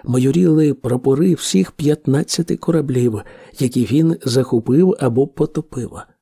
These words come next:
Старший офіцер виголошує тост, і всі підхоплюють його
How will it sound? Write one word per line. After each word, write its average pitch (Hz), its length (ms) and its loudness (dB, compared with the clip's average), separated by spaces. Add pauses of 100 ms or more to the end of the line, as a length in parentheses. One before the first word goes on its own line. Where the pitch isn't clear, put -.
(340)
Старший 185 440 -2
офіцер 151 580 -2 (380)
виголошує 120 680 -2
тост, 180 380 0
і 117 40 0
всі 220 260 2
підхоплюють 139 720 -2
його 123 420 0